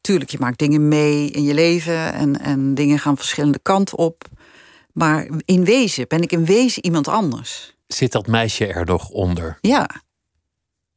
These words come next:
Speaker 1: Heel erg. Ja.
Speaker 2: En dat, dat meisje kon je ook gewoon nog oproepen en dan kon je ook het gevoel terughalen, maar dan met alle wijsheid van een volwassene die ziet wat daar eigenlijk aan de hand was.
Speaker 1: Ja. En ik denk zelfs dat dat meisje de kern is van het spelen ook.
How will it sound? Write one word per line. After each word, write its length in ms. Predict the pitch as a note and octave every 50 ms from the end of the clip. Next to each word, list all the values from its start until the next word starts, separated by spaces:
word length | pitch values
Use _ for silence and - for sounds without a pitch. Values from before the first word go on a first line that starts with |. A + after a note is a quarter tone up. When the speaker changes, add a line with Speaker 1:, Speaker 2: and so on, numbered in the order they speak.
| _ _ _ _
Speaker 1:
Heel 240 | - E3 D#3+ B2+ G#2
erg. 460 | A#2+ C#3+ D3 C3+ A#2 - - - - _ _ _ _ _ _ _ _ _ _ _ _ _ _ _ _ _ _ _ _ _ _ _ _
Ja. 160 | - E3 - - - _ _ _ _ _ _ _ _ _ _ _ _ _ _ _ _ _ _
Speaker 2:
En 120 | - A#2+
dat, 300 | A#2 C#3+ - - C3+ C3
dat 120 | B2 A#2+ -
meisje 340 | C3+ C3+ C#3 C3+ - -
kon 160 | A#2+ - A#2+ A#2
je 80 | A2 F#2+
ook 200 | A2 A2+ - -
gewoon 220 | - A2+ G#2+ G#2+
nog 300 | G#2+ G#2 F#2+ - - - - _ _
oproepen 500 | - B2+ C3 A2+ A#2 A2+ A2+ G#2+ - A#2+
en 100 | F2+ G2
dan 80 | G#2 G#2
kon 180 | - - A2
je 80 | G#2+ G2+
ook 140 | G2 G2+ -
het 100 | - -
gevoel 320 | - - - - A#2+ A#2
terughalen, 680 | A2+ - - G2 - - G#2 F#2+ F#2 F2+ F2+ F#2 F#2+ - _ _ _ _ _ _ _ _
maar 140 | - G2+ F#2+
dan 180 | E2+ G2+ G2 G2
met 180 | G2 F#2+ -
alle 220 | G2+ G2+ G2 G2 F2+
wijsheid 440 | F#2+ G2 G2+ G2 - - G2+ -
van 160 | - - G#2 G2+
een 80 | G2
volwassene 560 | - G#2+ F#2+ F2+ F#2+ G2 - - - G#2 F#2+
die 120 | F2+ G2 F#2+
ziet 240 | - - G2+ - -
wat 140 | G#2 F#2+
daar 160 | - G2+ F#2+ G2
eigenlijk 320 | G#2 G#2+ - - G2+ -
aan 100 | F#2+ F#2+
de 60 | F#2+
hand 240 | G2 A2 A#2+ B2 -
was. 180 | - D#2+ - F#3+
Speaker 1:
Ja. 200 | F#3 E3 - - - - _ _ _ _ _ _ _ _ _
En 100 | - F#3+
ik 60 | G3
denk 200 | E3+ G3+ G3+ F#3
zelfs 260 | - - G3 F3+ F3 -
dat 200 | - F3+ F3 -
dat 180 | F#3+ G3 -
meisje 340 | F#3 F3+ E3+ E3+ D#3+ - -
de 80 | C#3+ -
kern 340 | - - F#3 F3 D#3 D#3
is 160 | D3+ D3 - -
van 120 | - C#3+
het 100 | C#3 C3+
spelen 440 | - - G#3 G#3+ F#3 D3 C3+ - -
ook. 280 | B2+ C3 - - -